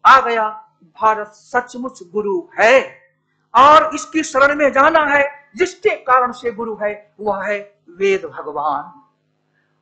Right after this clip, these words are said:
और उस वेद वि-, भगवान से निकले हुए जो शास्त्र हैं और उन शास्त्रों से जो जीवन चल रहा है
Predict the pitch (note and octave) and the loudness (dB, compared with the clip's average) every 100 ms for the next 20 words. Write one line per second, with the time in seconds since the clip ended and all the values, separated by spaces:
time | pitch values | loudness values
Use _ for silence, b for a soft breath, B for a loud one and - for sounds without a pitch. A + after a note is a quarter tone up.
0 | - A#3 A#3+ C4+ A3 G#3+ D#4 E4+ E4 D4 | 2 4 4 0 -6 0 2 2 0 -6
1 | C4 A#3+ G3+ C4 C4+ C#4 C4 B3 B3+ G#3+ | -10 -16 -6 -2 2 2 0 -4 -6 -6
2 | A#3 B3 A#3+ A#3 A#3+ - G#4+ C4+ D4 E4+ | -16 -8 -8 -4 -6 -6 -12 -6 -4 -4
3 | - - - - - - - - - _ | -8 -18 -20 -18 -20 -20 -20 -20 -20 _
4 | - - - - B3 C#4+ D#4+ D#4 E4+ E4+ | -20 -20 -20 -8 0 2 2 -2 -8 -4
5 | D#4 E4 E4 - F4 E4+ E4+ D#4 G#3+ _ | 2 2 2 -4 -4 -2 -2 -4 -8 _
6 | _ _ C4+ C#4+ G#3+ E4 G4 F#4+ - C#4+ | _ _ -6 -6 2 2 4 2 2 -2
7 | B3+ A3 G#3 - C#3 | 0 0 -2 -4 -8